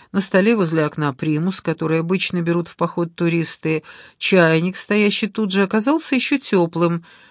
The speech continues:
На полке две кастрюли и кое-какая посуда, вилка, ложка — всё для одного человека. На крючке женские вещи, пёстрый халат, ночная рубашка.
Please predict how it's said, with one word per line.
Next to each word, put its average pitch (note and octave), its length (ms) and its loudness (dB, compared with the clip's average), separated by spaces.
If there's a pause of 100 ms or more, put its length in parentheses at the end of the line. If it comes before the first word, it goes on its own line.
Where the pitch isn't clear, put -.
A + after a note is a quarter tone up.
(260)
На G3+ 240 4
полке G3 380 2
две E3 240 2
кастрюли B3 640 0
и A3+ 40 0
кое-какая A3 640 0
посуда, D3 640 -2
вилка, F#3+ 480 -2
ложка — G3 540 0
всё B3+ 220 -4
для C#4+ 160 0
одного D#3+ 280 -2
человека. B2 760 -2 (580)
На F#3 160 2
крючке C4+ 420 0
женские A#3+ 480 0
вещи, D3+ 540 -2 (500)
пёстрый B3+ 420 2
халат, E3 480 2
ночная F#3 500 2
рубашка. B2+ 800 0